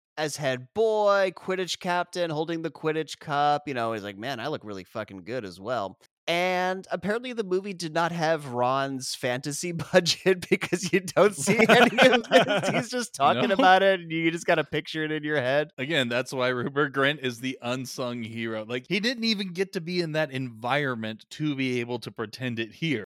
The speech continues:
Speaker 2: There was never a scene with people <laughs> congratulating him.
Speaker 1: Nope.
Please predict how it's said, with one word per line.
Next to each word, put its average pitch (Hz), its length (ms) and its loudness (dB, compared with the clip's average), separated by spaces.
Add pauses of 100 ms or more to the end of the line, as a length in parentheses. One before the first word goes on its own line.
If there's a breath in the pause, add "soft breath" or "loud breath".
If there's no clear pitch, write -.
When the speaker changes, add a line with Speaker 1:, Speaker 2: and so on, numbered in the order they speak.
(140)
Speaker 2:
There 196 160 6
was 196 200 0
never 208 280 -2
a 185 120 2
scene 196 360 -8
with 151 360 -4
people 151 340 -4
<laughs> - 0 -
congratulating 131 1300 0
him. 107 200 -12
Speaker 1:
Nope. 117 360 -2